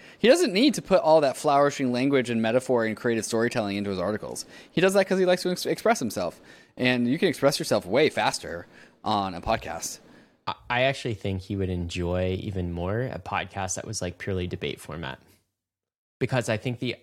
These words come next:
Speaker 2: the other reason he's, uh, writing is to, like, hear the counter argument to his ideas.
Speaker 1: Mm-hmm.
Speaker 2: Uh, like, so he's, he's both, like, I think for him, the writing process is a debate against himself.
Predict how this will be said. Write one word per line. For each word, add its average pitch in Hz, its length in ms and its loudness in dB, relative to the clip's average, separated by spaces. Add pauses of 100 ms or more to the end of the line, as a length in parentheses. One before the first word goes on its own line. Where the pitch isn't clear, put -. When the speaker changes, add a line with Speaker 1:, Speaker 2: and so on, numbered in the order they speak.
(100)
Speaker 2:
the 123 160 0
other 117 240 -2
reason 127 320 -2
he's, 127 360 -2
uh, 107 240 -2
writing 123 540 -4
is 104 280 -2
to, 120 180 -6
like, 104 340 -4 (340)
hear 123 160 -4
the 104 100 -8
counter 95 340 -6
argument 85 520 -6
to 90 100 -4
his 95 220 -4
ideas. 90 640 -6 (360)
Speaker 1:
Mm-hmm. 110 280 -6 (140)
Speaker 2:
Uh, 104 360 0 (340)
like, 104 200 0
so 117 220 0
he's, 110 400 -2 (520)
he's 120 140 -2
both, 156 380 2
like, 127 260 -2 (260)
I 123 100 -2
think 233 340 0
for 143 140 0
him, 110 320 0
the 101 100 -4
writing 110 280 0
process 98 540 -4
is 98 160 -4
a 92 60 -2
debate 95 320 -4
against 95 360 -6
himself. - 600 -6